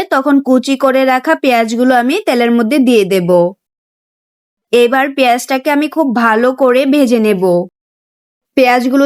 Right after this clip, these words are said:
যখন অধিকাংশই ভাজা হয়ে যাবে তখন আমি এর মধ্যে দিয়ে দেব অল্প পরিমাণে রসুন বাটা। পেঁয়াজ আর রসুনটাকেও আমি একটু ভালো করে ভেজে নেব যাতে রসুনের গন্ধটা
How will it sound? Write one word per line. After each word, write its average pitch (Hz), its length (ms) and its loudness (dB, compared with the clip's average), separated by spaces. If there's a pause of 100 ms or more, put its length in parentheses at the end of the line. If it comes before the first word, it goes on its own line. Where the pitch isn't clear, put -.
যখন 277 200 0 (120)
অধিকাংশই 240 640 0
ভাজা 233 320 0
হয়ে 240 180 2 (100)
যাবে 233 200 2 (140)
তখন 262 220 0 (100)
আমি 247 120 -2 (120)
এর 247 160 2
মধ্যে 240 300 0
দিয়ে 240 240 4
দেব 233 140 0 (240)
অল্প 226 160 0 (160)
পরিমাণে 247 400 2 (120)
রসুন 226 340 0 (100)
বাটা। 196 360 -2 (1120)
পেঁয়াজ 294 360 2 (100)
আর 349 80 0 (100)
রসুনটাকেও 302 720 0
আমি 269 180 0
একটু 320 160 -4 (140)
ভালো 247 240 0 (140)
করে 262 200 2 (100)
ভেজে 233 320 2
নেব 190 140 0 (260)
যাতে 226 260 -2
রসুনের 247 540 0
গন্ধটা 208 380 0